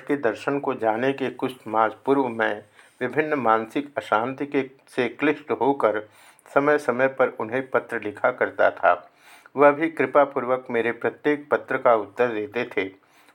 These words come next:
उनका पत्र मिलने पर मन में मैं नया बल पाता था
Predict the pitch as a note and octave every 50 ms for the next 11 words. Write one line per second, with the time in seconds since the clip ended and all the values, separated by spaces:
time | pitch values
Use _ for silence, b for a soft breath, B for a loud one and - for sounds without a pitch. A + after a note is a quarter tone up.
0 | b - C3+ D3 C#3+ D3+ C3+ A#2+ - - C#3 C#3 C#3 - C3 A#2+ A#2 A#2 B2 B2
1 | C3 C#3 C#3 C#3 B2+ A#2 A2 G#2 G#2+ B2 C3 C3 B2 A2+ G#2+ G2+ G#2 - _ -
2 | _ _ _ - A#2 B2+ B2+ B2 A#2+ A#2 A#2+ B2 B2+ C3+ C3+ A#2+ - - - G#2
3 | G#2 A#2+ B2+ C3+ C3 - A#2 A2 G#2 - G2+ G2 - - - G2+ F#2 -